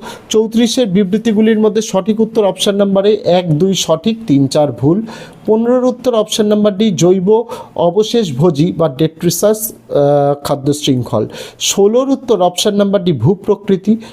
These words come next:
সতেরোর উত্তর অপশন নাম্বার সি, মোটর গাড়ির নির্মাণ, শিল্পভিত্তিক শহর।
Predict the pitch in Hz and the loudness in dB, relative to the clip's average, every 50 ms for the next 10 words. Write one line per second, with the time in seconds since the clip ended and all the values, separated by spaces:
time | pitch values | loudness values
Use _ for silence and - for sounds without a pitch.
0 | - - - - - - 170 170 170 233 233 254 262 254 254 247 247 - 165 151 | -20 -16 -12 -10 -2 -2 -2 0 0 -2 -2 0 0 0 0 -2 0 0 0 2
1 | 160 165 165 - - 190 190 196 196 190 190 190 - - - 175 143 131 131 156 | 2 0 0 -2 -2 0 0 0 0 2 0 -2 -2 -2 0 0 2 2 2 0
2 | 170 - 214 214 202 185 190 180 185 190 165 165 170 165 160 160 147 127 127 135 | 2 2 2 2 2 0 0 0 0 0 2 2 2 4 4 2 2 0 -2 -6
3 | - - - - - - - - - 202 202 185 175 220 202 165 202 196 - - | -8 -14 -20 -20 -20 -12 -6 -4 -2 -2 -2 0 0 -2 0 0 -2 -4 -2 -4
4 | - 190 - - - - 151 131 139 175 190 | -4 -4 -2 -4 -2 -2 -2 0 0 -2 -2